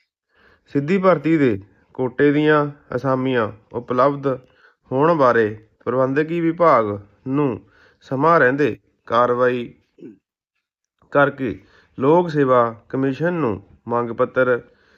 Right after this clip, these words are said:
ਭੇਜਣਾ ਚਾਹੀਦਾ ਹੈ। ਡੰਡੀ, ਤਾਂ ਜੋ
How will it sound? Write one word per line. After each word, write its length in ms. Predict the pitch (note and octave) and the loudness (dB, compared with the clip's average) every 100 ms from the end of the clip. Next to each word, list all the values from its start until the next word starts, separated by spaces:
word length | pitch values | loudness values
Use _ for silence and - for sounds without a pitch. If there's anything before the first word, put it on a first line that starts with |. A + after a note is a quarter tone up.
| _ _ | _ _
ਭੇਜਣਾ 380 | D3 C3+ B2 D#3+ | -4 -2 0 2
ਚਾਹੀਦਾ 420 | D#3+ A#2 A2+ A#2 | 2 0 2 2
ਹੈ। 400 | A#2 A#2 A2+ - _ _ _ | 2 2 2 -4 _ _ _
ਡੰਡੀ, 400 | - B2 A#2+ G2 - _ _ _ _ _ - | -8 -6 -6 -10 -14 _ _ _ _ _ -2
ਤਾਂ 280 | B2+ D#3 E3+ | 2 4 4
ਜੋ 360 | C#3 B2+ A#2+ | 2 0 -4